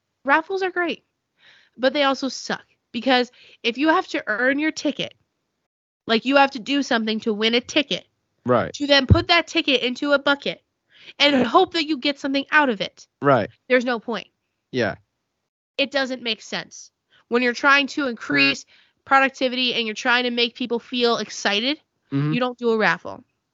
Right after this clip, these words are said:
Speaker 1: So I gave him, like, this whole speech. I'm literally, I'm in the process of making a presentation for him because I feel so strongly about it.
Speaker 2: Right.
Speaker 1: I said, "I love the idea of a contest," because we used to do that at my job and people loved it.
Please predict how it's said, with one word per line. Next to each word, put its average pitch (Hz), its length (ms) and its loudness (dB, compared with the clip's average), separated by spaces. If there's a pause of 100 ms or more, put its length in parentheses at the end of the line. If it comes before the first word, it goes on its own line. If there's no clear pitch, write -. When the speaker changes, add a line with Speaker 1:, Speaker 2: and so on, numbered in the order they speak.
(760)
Speaker 1:
So 240 100 0
I 233 160 2
gave 262 220 0
him, 262 100 -2
like, 240 140 -2
this 220 120 -6
whole 233 320 -2
speech. 214 320 -6
I'm 220 140 -2
literally, 285 400 0
I'm 226 160 0
in 233 80 -4
the 233 80 0
process 214 400 -2
of 202 120 -6
making 202 280 -2
a 202 60 -2
presentation 196 640 -2
for 277 260 2
him 208 180 2 (220)
because 208 240 -6
I 196 80 -2
feel 262 160 -4
so 277 140 -2
strongly 285 460 0
about 175 220 2
it. 214 200 -6 (240)
Speaker 2:
Right. 123 420 0
Speaker 1:
I 254 80 2
said, 254 240 0
"I 226 140 4
love 226 180 2
the 285 120 6
idea 220 220 4
of 185 60 0
a 185 40 -10
contest," 214 520 0
because 196 260 -4
we 202 120 -4
used 208 160 -4
to 208 60 0
do - 20 4
that 185 140 2
at 180 40 -2
my 180 180 2
job 175 340 2
and 196 180 -6
people 180 320 -4
loved 180 260 0
it. 165 160 -4